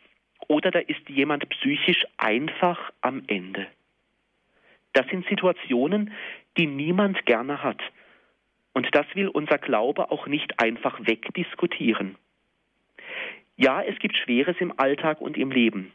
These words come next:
Ja, es gibt Situationen, da sind wir ohnmächtig. Ja, das Leben ist nicht immer schön. Ja, es gibt Situationen, da geht einfach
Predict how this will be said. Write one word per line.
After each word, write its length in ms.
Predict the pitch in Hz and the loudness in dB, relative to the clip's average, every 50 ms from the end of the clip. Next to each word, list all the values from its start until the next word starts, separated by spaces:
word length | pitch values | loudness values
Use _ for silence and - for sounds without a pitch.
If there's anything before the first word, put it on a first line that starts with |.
| _ | _
Ja, 320 | - - 123 117 113 135 175 | -6 0 2 4 4 4 0
es 160 | - - 190 - - | -2 -4 -6 -6 -8
gibt 220 | - 165 - - | -8 -10 -6 -6
Situationen, 840 | - 185 - - 156 156 156 - - - 127 120 127 151 175 180 | -4 -4 0 2 0 0 0 -4 -2 0 2 2 2 2 2 2
da 100 | 165 139 | 2 0
sind 240 | - - 135 131 131 | 0 -2 -6 -2 2
wir 160 | - 131 - | 2 2 2
ohnmächtig. 680 | - 98 107 110 113 127 135 120 - - - 90 - - - - - - - - - | 2 -2 -2 -2 0 -2 -2 -2 -2 -4 -4 -4 -4 -4 -6 -4 -4 -4 -4 -4 0
Ja, 320 | - 120 117 104 104 131 | 2 4 4 4 2 0
das 160 | 165 98 - - - | 0 -2 -4 -4 -4
Leben 380 | 120 113 117 127 139 170 180 165 | -2 0 2 2 2 0 -2 -2
ist 260 | - 147 - - - | -2 -4 -4 -4 -6
nicht 500 | 139 123 127 147 175 - - - - - | -4 0 0 2 2 2 -2 -4 -4 -2
immer 260 | 120 117 113 127 139 | -2 0 2 2 2
schön. 520 | 135 - - 95 85 85 104 113 131 143 - _ | 2 0 0 0 0 0 -2 -2 -4 -6 -4 _
Ja, 320 | 135 135 120 117 139 180 | 2 4 4 4 4 2
es 180 | 214 - 190 170 - - | 0 -2 -6 -8 -8 -8
gibt 260 | - 175 - - - | -8 -8 -8 -6 -4
Situationen, 880 | - 190 - 160 160 147 - - - - 117 117 135 175 202 208 208 - - - - - - - - - - _ _ _ - | -4 0 2 2 2 2 -2 -4 0 2 2 2 2 2 0 -2 -2 -6 -10 -10 -10 -8 -10 -10 -12 -14 -18 _ _ _ 0
da 100 | 165 151 | 0 2
geht 260 | - - - - - | 2 0 -2 0 -2
einfach 500 | 113 110 110 117 123 - 156 139 - - | -2 -2 -2 -2 -4 -4 -6 -6 -6 -8